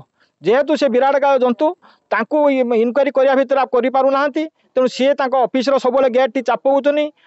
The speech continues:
ଆମେ ଯେତେବେଳେ ତାଙ୍କ ଘରକୁ ଗଲୁ ଜିନିଷପତ୍ର ଆଣିବା ପାଇଁ, ସେ କହିଛନ୍ତି ସେ ଚାବି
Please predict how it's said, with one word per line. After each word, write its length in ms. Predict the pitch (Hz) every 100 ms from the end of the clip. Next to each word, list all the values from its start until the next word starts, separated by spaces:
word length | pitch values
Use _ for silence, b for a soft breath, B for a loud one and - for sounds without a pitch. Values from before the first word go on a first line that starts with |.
| b 190
ଆମେ 180 | 220 277
ଯେତେବେଳେ 280 | 269 277
ତାଙ୍କ 140 | 277 254
ଘରକୁ 240 | 208 277
ଗଲୁ 200 | 269 277 277
ଜିନିଷପତ୍ର 460 | 240 240 269 269 269
ଆଣିବା 180 | 269 277
ପାଇଁ, 120 | 269
ସେ 100 | 269
କହିଛନ୍ତି 260 | 277 285 277
ସେ 60 | 269
ଚାବି 280 | 254 214